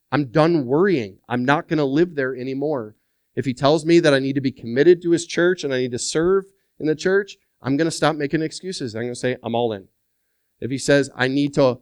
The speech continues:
watch my mouth with anger and gossip, and I need to stop and turn and repent," I need to say, "Okay, like, I'm gonna do that. I'm gonna start today. I'm gonna fight. I'm gonna be different."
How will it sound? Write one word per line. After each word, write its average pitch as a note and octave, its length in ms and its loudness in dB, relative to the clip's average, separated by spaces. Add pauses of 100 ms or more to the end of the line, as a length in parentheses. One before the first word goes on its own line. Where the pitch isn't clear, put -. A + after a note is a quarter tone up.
watch C3+ 360 0
my C3 280 0 (140)
mouth D3 520 2
with B2 180 -6
anger C#3+ 320 0
and B2+ 140 -2
gossip, C3+ 580 0 (540)
and B2+ 200 0
I C3 120 2
need C#3+ 220 2
to C3 100 -6
stop D3 520 0
and A2+ 160 -4
turn D#3+ 380 -2
and B2+ 140 -2
repent," B2 520 -2 (160)
I G#2+ 60 -14
need B2 140 -4
to A#2 40 -12
say, C3+ 260 -6 (120)
"Okay, G#3 160 -2 (640)
like, G#2 80 -2
I'm C#3 120 4
gonna D3 140 2
do E3 120 0
that. A2 240 -2
I'm A2+ 120 -6
gonna B2 120 -4
start - 400 -8
today. C#3 260 -2
I'm B2 80 -6
gonna A2+ 160 -10
fight. A#2 420 -4
I'm A2 140 -14
gonna A#2 140 -10
be A2 100 -14
different." G#2+ 500 -10